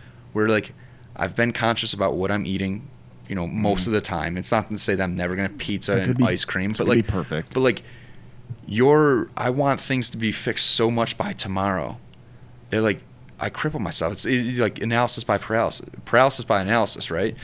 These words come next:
Speaker 2: Yeah.
Speaker 1: Is that how that goes? Whatever. You, you guys know what I'm talking about.
Speaker 2: Yeah, yeah, I do.
Speaker 1: Um, but, like, why not just allow it time to grow and become something and then reevaluate? Like,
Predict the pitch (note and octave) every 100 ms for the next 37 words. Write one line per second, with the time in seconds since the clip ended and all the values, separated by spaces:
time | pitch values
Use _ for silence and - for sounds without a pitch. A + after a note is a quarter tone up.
0 | - E2+ E2 G2 G2+ G#2 A2 A#2+ B2 G#2
1 | G#2+ F2+ B2 G#2+ - G#2 D#2+ A2+ - -
2 | - - G2 F#2+ C#2+ - F#2 D#2+ A#2 G2+
3 | - - - B2 C#3 C3 - - - -
4 | - - - - - - - B2 C#3+ D#3+
5 | D#3 C3+ D3+ C#3+ - A#2+ A#2 B2 C#3+ C#3
6 | - - C3 C3 B2+ A2+ - - A#2 G#2
7 | F#2+ F2+ - - - - - - - G#2+
8 | G2+ B2+ D3+ - - - - - G#2 G#2+
9 | - - D3 E3 D3+ - - - D2 D2
10 | - - - - - - C3 C3 C#3+ B2+
11 | A2 G#2+ G2 G2+ G2+